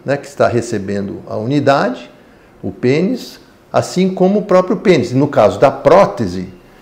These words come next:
você pode forçar aqui, seja uma prótese maleável, como essa daqui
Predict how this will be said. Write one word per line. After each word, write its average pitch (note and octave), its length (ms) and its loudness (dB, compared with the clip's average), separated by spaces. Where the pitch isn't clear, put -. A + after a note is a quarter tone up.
você A#2 260 -4
pode E3 560 0
forçar F3 760 2
aqui, B2+ 480 -2
seja F#3 480 4
uma C3+ 160 4
prótese A2 720 0
maleável, D3 1040 2
como A#2 340 -2
essa G2+ 240 -4
daqui D#3 540 -2